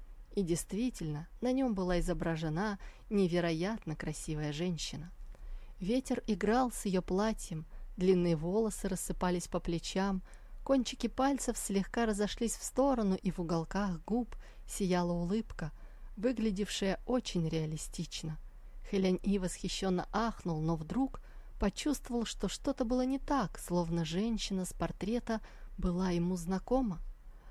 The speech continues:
Внезапно что-то промелькнуло в его мыслях, и он чуть не выронил свиток из рук. Ошеломлённый, он не мог двинуться с места. «Это женщина! Он видел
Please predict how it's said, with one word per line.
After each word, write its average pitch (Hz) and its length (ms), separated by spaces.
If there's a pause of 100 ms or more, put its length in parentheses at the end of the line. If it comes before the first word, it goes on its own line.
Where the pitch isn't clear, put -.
(220)
Внезапно 185 640
что-то 202 280
промелькнуло 233 720
в 185 60
его 185 260
мыслях, 226 420 (100)
и 185 100
он 214 240
чуть - 320
не 269 80
выронил 277 420
свиток - 420
из 254 200
рук. 277 360 (540)
Ошеломлённый, 196 960
он 196 180
не 202 100
мог 220 240
двинуться 220 460
с - 140
места. 247 440 (520)
«Это 220 240
женщина! 220 720 (500)
Он 214 200
видел 269 440